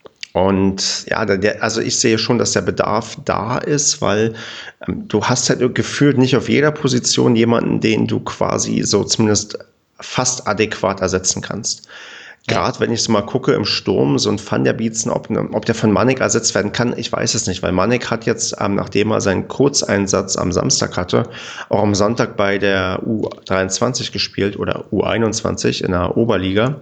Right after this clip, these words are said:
Speaker 2: Mhm.
Speaker 1: und wurde da auch nach sechzig Minuten ausgewechselt. Ich weiß nicht, ob er zu unwirksam war oder ob er, ähm,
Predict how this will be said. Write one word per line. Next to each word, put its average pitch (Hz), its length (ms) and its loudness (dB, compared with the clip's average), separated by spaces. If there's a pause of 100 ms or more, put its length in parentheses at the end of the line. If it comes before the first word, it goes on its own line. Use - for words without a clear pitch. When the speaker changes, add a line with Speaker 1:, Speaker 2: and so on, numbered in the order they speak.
(220)
Speaker 2:
Mhm. 117 400 -4
Speaker 1:
und 98 240 0
wurde 107 160 4
da 107 120 2
auch - 120 -4
nach 98 140 0
sechzig 98 380 -2
Minuten 92 200 0
ausgewechselt. 113 720 0
Ich 92 160 -6
weiß 98 180 0
nicht, 101 100 2
ob 98 120 -2
er - 60 -4
zu - 180 -2
unwirksam 123 580 2
war 107 300 2
oder 92 240 0
ob - 160 -4
er, 90 420 0
ähm, 87 260 0